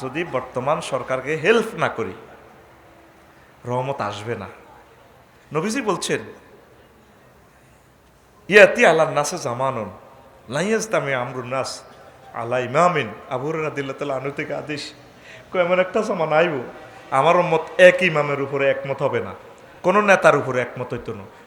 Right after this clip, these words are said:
খালি প্রতিদিন নতুন নতুন দল গঠন হয়।" ঠিক কিনা?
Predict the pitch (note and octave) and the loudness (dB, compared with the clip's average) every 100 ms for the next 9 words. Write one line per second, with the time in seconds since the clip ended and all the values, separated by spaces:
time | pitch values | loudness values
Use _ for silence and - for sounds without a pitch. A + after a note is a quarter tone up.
0 | - F3 G3+ G3 - F#3 F#3+ G3+ G#3 G3 | 2 4 6 4 0 -4 -4 -4 -4 -4
1 | D#3 D3 D3+ C#3+ D3 C3+ C#3+ C3+ A2+ G#2+ | -6 -8 -8 -4 -2 -2 -4 -6 -8 -12
2 | - - - - - - G4 F5+ F#5 - | -18 -20 -20 -20 -20 -20 -10 -8 -8 -14
3 | - D#5+ - - - - - - - - | -16 -14 -12 -8 -6 -6 -8 -10 -10 2
4 | B3 C#4+ A#3 D#3 | 4 8 8 8